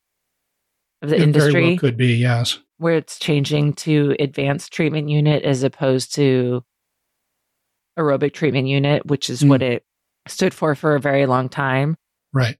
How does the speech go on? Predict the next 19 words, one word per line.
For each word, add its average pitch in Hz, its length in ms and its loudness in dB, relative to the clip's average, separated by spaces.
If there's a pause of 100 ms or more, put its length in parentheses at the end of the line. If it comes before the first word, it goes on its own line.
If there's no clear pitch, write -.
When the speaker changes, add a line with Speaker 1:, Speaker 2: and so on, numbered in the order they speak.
Speaker 1:
And 151 260 0
then 139 400 0
you 135 200 0
have 135 640 -4 (500)
aerobic 151 420 0
systems 147 760 -4 (800)
and 156 360 -2 (160)
anaerobic 135 600 -2
systems 120 720 -2 (240)
Speaker 2:
Mm. 139 320 0
Speaker 1:
that 147 180 0 (140)
both 147 280 0
fall 143 300 0
into 143 360 -6
that 131 180 -4
advanced 131 720 -6
treatment 135 480 -2
system 123 460 -2
category. - 920 -6